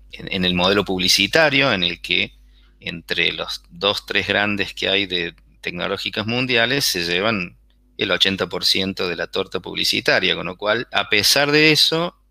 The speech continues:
el papel sigue todavía existiendo. Si uno mira en la historia, fue decretado su muerte hace veinticinco años, hace veinte años, hace quince años, y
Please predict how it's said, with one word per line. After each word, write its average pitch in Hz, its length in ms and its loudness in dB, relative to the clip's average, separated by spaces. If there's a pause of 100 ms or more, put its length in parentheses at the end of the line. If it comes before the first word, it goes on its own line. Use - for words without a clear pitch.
(140)
el 92 460 -6
papel 110 500 -2
sigue 120 360 4
todavía 101 320 0
existiendo. 131 800 0
Si 95 200 4
uno 101 220 0
mira 101 260 4
en 95 100 2
la 92 80 4
historia, 117 600 2 (400)
fue 101 180 2
decretado 101 640 4
su 95 160 2
muerte 95 600 0 (480)
hace 92 360 -2 (300)
veinticinco 90 560 -2
años, 113 480 2
hace - 220 0
veinte 101 340 2
años, 107 400 2
hace 95 240 0
quince 107 380 2
años, 110 340 2
y 104 80 -6